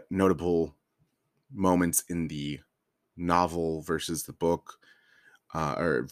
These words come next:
versus, versus the film, is with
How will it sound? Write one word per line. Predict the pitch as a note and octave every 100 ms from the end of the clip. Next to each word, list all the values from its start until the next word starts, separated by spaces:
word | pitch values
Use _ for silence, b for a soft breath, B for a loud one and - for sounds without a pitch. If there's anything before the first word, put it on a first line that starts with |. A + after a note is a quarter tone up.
| -
versus, | F2+ -
versus | - F2 F2 D#2+
the |
film, | - E2 E2 D#2 b b b b
is | D#2+ E2+ E2+ D#2+ D2+ - - - _ _ _ _ _
with | - F#2